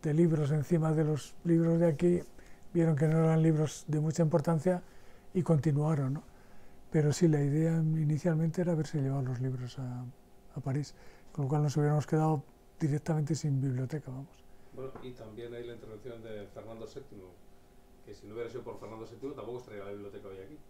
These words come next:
Speaker 1: Bueno, probablemente se hubiera quedado en la bibliote-, lo que es actualmente la Biblioteca Nacional. Esa era una opción, ¿eh? que en su momento se, se pidió. Eh, quizá otro momento también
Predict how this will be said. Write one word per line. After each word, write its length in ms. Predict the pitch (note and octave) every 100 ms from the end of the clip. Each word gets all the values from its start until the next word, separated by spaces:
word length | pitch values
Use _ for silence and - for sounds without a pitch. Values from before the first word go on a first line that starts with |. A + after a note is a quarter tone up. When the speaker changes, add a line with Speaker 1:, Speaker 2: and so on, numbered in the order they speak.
| - -
Speaker 1:
Bueno, 440 | F3 F3 G#3 F#3
probablemente 640 | E3+ E3+ F#3 G3 F#3+ G3+ G3
se 180 | -
hubiera 240 | F3+ F3+ E3+
quedado 400 | E3 E3 D#3 D3+
en 400 | D3+ D3 D3 D3
la 80 | D3
bibliote-, 320 | C#3+ C#3+ D#3+
lo 160 | D3
que 80 | C#3
es 220 | D#3 -
actualmente 500 | D#3 - E3 D3+ D3
la 80 | D3
Biblioteca 400 | C#3+ C#3 C#3 C3
Nacional. 380 | C3+ - C#3 F3 - - - - - - - - - -
Esa 200 | C3 D3+
era 160 | D3+ D3
una 180 | C#3+ C3
opción, 420 | B2 - E3+ C#3 - - -
¿eh? 120 | C#3 - - - -
que 360 | - C#3 B2+ B2 - - - - - -
en 100 | D3
su 120 | C3+
momento 320 | D3+ D3+ C#3
se, 200 | D3+ D3
se 200 | C3+ D3
pidió. 400 | B2+ C3 D3+ E3+ - - - - - - - - -
Eh, 720 | E3+ D3+ D3+ D3 C#3+ C#3 C3+ - - - - - - - - - - - - -
quizá 240 | - E3+ G3
otro 160 | F#3+
momento 340 | G3 F#3+ F#3 F#3
también 760 | F3 F3 F#3 F#3 F3 F3 E3